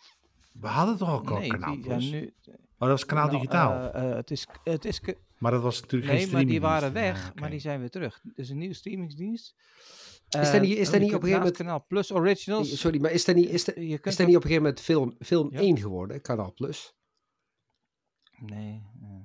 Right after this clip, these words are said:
Speaker 1: Nee, je kan, je had nog
Speaker 2: Oh.
Speaker 1: steeds Kanaal Digitaal, dat bestond.
Speaker 2: Ja, wat je dus kan hebben, je kunt,
Speaker 1: Kanaal
Speaker 2: eh, k-,
Speaker 1: Plus.
Speaker 2: daarop kun je de
Speaker 1: Nou,
Speaker 2: titels
Speaker 1: nou.
Speaker 2: van Viaplay, Fremantle, N P O, Lionsgate en Lumière zien. Maar volgens, eh, Camille kon je
Speaker 1: Maar,
Speaker 2: dus nu,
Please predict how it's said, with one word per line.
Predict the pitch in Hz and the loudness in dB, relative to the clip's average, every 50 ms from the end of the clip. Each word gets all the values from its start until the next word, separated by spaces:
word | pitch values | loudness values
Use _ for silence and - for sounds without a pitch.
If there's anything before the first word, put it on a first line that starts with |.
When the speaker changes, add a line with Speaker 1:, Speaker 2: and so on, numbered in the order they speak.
| 101 _ _ - | -20 _ _ -8
Speaker 1:
Nee, | 156 170 175 170 170 160 151 143 | -6 -4 -4 -4 -4 -6 -6 -6
je | 147 147 | -6 -6
kan, | 139 - 156 147 135 | -4 -4 -4 -2 0
je | 139 | 0
had | 147 143 | 0 0
nog | 143 143 | 0 -2
Speaker 2:
Oh. | 123 131 | -2 0
Speaker 1:
steeds | 147 139 | -2 -2
Kanaal | - - 139 131 131 127 | -2 -2 0 0 0 0
Digitaal, | 127 107 110 - 117 92 92 | -2 -4 -4 -4 -4 -2 -2
dat | 101 113 113 | -2 -2 -4
bestond. | 113 - - 101 104 107 | -4 -8 -8 -8 -8 -8
Speaker 2:
Ja, | - 110 | -8 -10
wat | 117 - | -10 -10
je | - 147 | -10 -10
dus | 127 123 - | -10 -10 -12
kan | - 120 117 | -10 -8 -8
hebben, | 127 151 175 214 226 185 | -6 -6 -8 -8 -10 -10
je | 147 | -10
kunt, | - 165 143 131 - _ _ _ _ - - | -8 -8 -8 -8 -10 _ _ _ _ -20 -20
Speaker 1:
Kanaal | - 98 95 92 98 110 127 135 | -18 -16 -14 -12 -10 -8 -6 -6
Speaker 2:
eh, | 127 | -6
k-, | - | -6
Speaker 1:
Plus. | - - - - - - - | -8 -12 -12 -12 -12 -8 -2
Speaker 2:
daarop | - 143 151 165 160 - - | 0 2 2 2 0 -2 -2
kun | 175 165 | -2 -2
je | 147 139 | 0 -2
de | |
Speaker 1:
Nou, | 120 - | -2 -2
Speaker 2:
titels | 175 - - - - | -4 -4 -6 -8 -6
Speaker 1:
nou. | - 131 110 | -6 -4 -4
Speaker 2:
van | 127 156 | -2 -2
Viaplay, | 196 208 190 - 208 196 202 220 214 - - | -2 -2 -2 -2 -2 0 0 -2 -4 -8 -12
Fremantle, | _ - - 156 151 156 165 170 190 202 - - 208 214 - - 180 165 | _ -8 -4 -2 0 0 0 0 0 -2 -2 -4 -6 -8 -6 -4 -2 -2
N | 156 | -2
P | - 160 | -2 -2
O, | 151 160 170 185 190 - | -2 0 0 -2 -2 -2
Lionsgate | 143 147 151 156 165 170 147 - 170 160 165 165 - | 0 0 0 2 0 -2 -2 0 2 2 2 2 0
en | - 147 139 | -2 -2 -2
Lumière | 139 143 151 151 151 139 139 127 113 107 | -2 -2 -2 -2 0 0 0 0 -2 -6
zien. | 98 - 98 95 117 180 202 _ _ _ _ _ _ _ _ _ _ _ _ _ _ _ | -8 -8 -8 -8 -8 -8 -12 _ _ _ _ _ _ _ _ _ _ _ _ _ _ _
Maar | - 135 139 147 - - - _ | -6 -2 -2 -2 -2 -4 -8 _
volgens, | - - - - 170 165 - - 147 123 - - - _ | -20 -16 -8 -4 -4 -4 -4 -6 -10 -10 -10 -12 -16 _
eh, | - 123 120 117 117 113 113 - _ | -8 -6 -4 -4 -4 -4 -6 -8 _
Camille | - 143 131 131 143 185 240 269 247 - | -6 -4 -2 0 2 2 2 2 0 0
kon | - 190 175 | 0 0 0
je | 165 | 0
Speaker 1:
Maar, | 156 | 0
Speaker 2:
dus | 160 143 135 | -2 -4 -4
nu, | 160 156 156 151 151 | -6 -6 -6 -6 -8